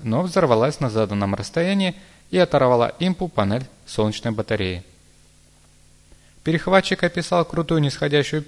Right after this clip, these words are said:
спираль и размазался о базальтовый монолит. Форсаж. Крестокрыл выскочил из жерла вулкана, словно сам был торпедой.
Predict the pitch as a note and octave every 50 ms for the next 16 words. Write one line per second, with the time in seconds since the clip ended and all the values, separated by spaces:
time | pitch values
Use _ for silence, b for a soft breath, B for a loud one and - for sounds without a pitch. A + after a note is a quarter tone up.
0 | - - - - - - E3+ F#3+ G3+ G3 F3+ - - - - G3 G3 E3 B2+ G#2+
1 | G#2+ A#2 C#3 D#3 D3 D#3 D3 - - B2 - - D3+ E3 C3+ A2+ G2+ F2+ G2+ A2
2 | A#2 - A2+ A2 G#2+ G#2 G#2 G2+ G2+ G2+ F#2+ F#2 F2+ - - - _ _ _ _
3 | _ _ _ _ _ _ _ _ - - - - - F2+ F2 - - G#2 G2+ B2
4 | C#3 - - - - - - _ _ b b b b b b b b b b b
5 | _ - - D3 D3+ - F3+ F3 - G#3 A3+ G#3+ F3+ D3 D#3 F3 - - E3 D#3
6 | - D#3+ D3+ - - B2+ B2+ B2 C3+ C3 A#2+ A2+ A2 A#2+ C3 C3 - G3 G3 F#3+
7 | F#3 E3+ B B B B B - - - F3 F3+ F#3 F3+ E3+ - - - F#3 E3
8 | A2+ F#2+ F#2+ F#2+ - A#2 B2+ C3+ - D#3 A#2+ F2 F2+ F#2+